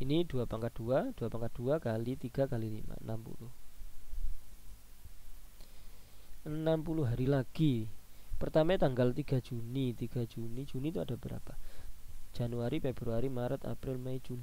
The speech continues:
Juni itu tiga puluh ya. Juni itu tiga puluh, tiga Juni. Ini sampai tiga puluh Juni. Ini berapa? Tiga puluh kurangi tiga, dua puluh tujuh hari.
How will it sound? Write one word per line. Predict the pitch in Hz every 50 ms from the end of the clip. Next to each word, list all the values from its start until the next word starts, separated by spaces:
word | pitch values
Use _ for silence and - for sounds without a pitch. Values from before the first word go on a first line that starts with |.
| 117
Juni | - 151 160 175 180
itu | 190 180
tiga | - - 151
puluh | - - 135 135 156 -
ya. | 110 107 104 - - - - - - - - - - - - - - - - - - - - - - - -
Juni | - 131 123 123 139 156
itu | 170 170 156
tiga | 147 131 120 113
puluh, | - 117 110 -
tiga | - - - - - 131 120 -
Juni. | - 120 113 110 107 107 113 110 110 110 107 - - - - - - - - - - - - - - - - - - - - - - - - - - - - - - - - - - - - -
Ini | 156 170 175
sampai | - 143 131 131 131 - 147 -
tiga | - 147 - - 123 123
puluh | 139 135 - 131 139 151 -
Juni. | - - 120 120 123 123 135 156 196 262 - - - - - - - - - - - - - - - - - - - - - - - - - - - - - - - - - - - - - - - - - - - - - - - - - - - - - - - -
Ini | - 131 131 151
berapa? | 165 - 123 113 - 117
Tiga | 113 - - 123 117
puluh | - 143 147 160 147
kurangi | 139 131 131 127 127 123
tiga, | 123 127 117 - - - - -
dua | 147 - 127 120
puluh | - 135 131 123
tujuh | - 131 - - 127 117 113
hari. | 110 120 117 113 - - -